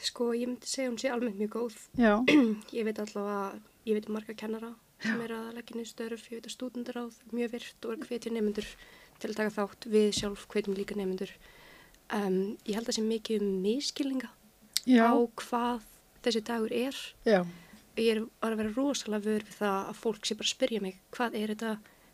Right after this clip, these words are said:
Speaker 1: Hverjir taka þátt í
Speaker 2: Já,
Speaker 1: þessu?
Speaker 2: hvers konar kvennaverkfall?
Speaker 1: Em,
Speaker 2: Hvað er
Speaker 1: kvennaverkfall, er þetta bara einhver frídagur fyrir konur?
Speaker 2: Já,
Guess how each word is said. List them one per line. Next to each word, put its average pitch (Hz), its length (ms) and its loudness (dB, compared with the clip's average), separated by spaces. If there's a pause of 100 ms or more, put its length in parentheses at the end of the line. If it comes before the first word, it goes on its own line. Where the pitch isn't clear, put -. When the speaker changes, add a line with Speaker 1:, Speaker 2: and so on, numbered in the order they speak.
(100)
Speaker 1:
Hverjir 220 240 -2
taka 208 180 -6
þátt 214 220 -2
í 240 60 6
Speaker 2:
Já, 208 100 8
Speaker 1:
þessu? 208 220 2
Speaker 2:
hvers 208 180 -2
konar 233 160 4
kvennaverkfall? 220 640 6
Speaker 1:
Em, 214 80 2
Speaker 2:
Hvað - 240 -8
er 226 80 4
Speaker 1:
kvennaverkfall, 240 640 2
er 220 160 0
þetta 220 160 0
bara 214 100 -2
einhver 214 140 -4
frídagur 277 460 2
fyrir 240 100 -4
konur? 247 400 4
Speaker 2:
Já, 208 140 6